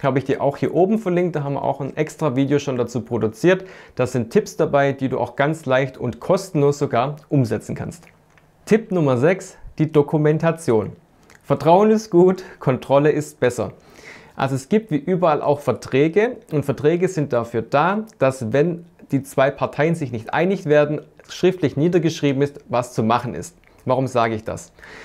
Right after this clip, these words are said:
Also speziell bei der Wohnmobilübergabe, schau bitte, dass es eine Checkliste gibt, wo Schäden, die Ausstattung und alles Mögliche dokumentiert ist. Schau nach, ob der Tank voll ist, ob das dokumentiert ist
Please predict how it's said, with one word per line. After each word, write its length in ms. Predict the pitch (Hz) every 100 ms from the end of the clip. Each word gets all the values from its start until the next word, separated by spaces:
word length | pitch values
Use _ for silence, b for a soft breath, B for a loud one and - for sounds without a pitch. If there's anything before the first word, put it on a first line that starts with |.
| B
Also 200 | - 120
speziell 480 | 123 139 135 151 165
bei 160 | 147 127
der 180 | 127
Wohnmobilübergabe, 1040 | 117 139 139 135 - 175 160 135 113 110 107
schau 320 | - - 139 143
bitte, 240 | 147 143
dass 120 | 127
es 120 | 127
eine 120 | 151 156
Checkliste 600 | - 127 - 120 - 123
gibt, 320 | 139 - 127
wo 240 | 135 135 -
Schäden, 760 | - - 151 160 151 151 147 -
die 140 | 143
Ausstattung 680 | 139 147 143 143 135 147 143
und 100 | 135
alles 340 | 117 135 135
Mögliche 380 | 135 139 135 135
dokumentiert 720 | 131 131 143 139 139 117 110
ist. 260 | 104 - - _ B B B B
Schau 220 | - 139 131
nach, 420 | 143 165 170 170 - -
ob 220 | 139 -
der 140 | 123 -
Tank 300 | - 139 143
voll 240 | 135 131
ist, 140 | 127
ob 160 | 151 151
das 240 | 117 120
dokumentiert 680 | - 110 117 113 110 120 110
ist 260 | 120 117